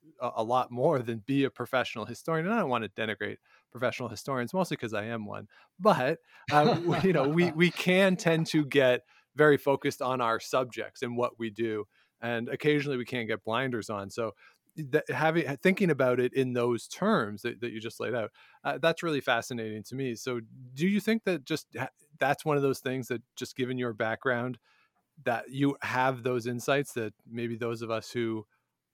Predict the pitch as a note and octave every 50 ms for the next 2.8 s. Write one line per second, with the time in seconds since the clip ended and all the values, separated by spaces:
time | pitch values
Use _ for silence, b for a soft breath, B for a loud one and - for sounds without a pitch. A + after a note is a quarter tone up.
0 | _ _ _ _ _ _ - A2+ A2+ C3 C3 - - C#3 - C#3 C3 - - D3+
1 | D3 C3+ C3 C3 - - B2+ C3 C#3 C#3+ C3 - A#2 A2+ A#2 A#2+ A#2 A#2+ A2+ A2+
2 | - - G#2 A2 A2+ A2 G#2+ A#2 A#2 A2+ A2+ A2 A2 A2 A2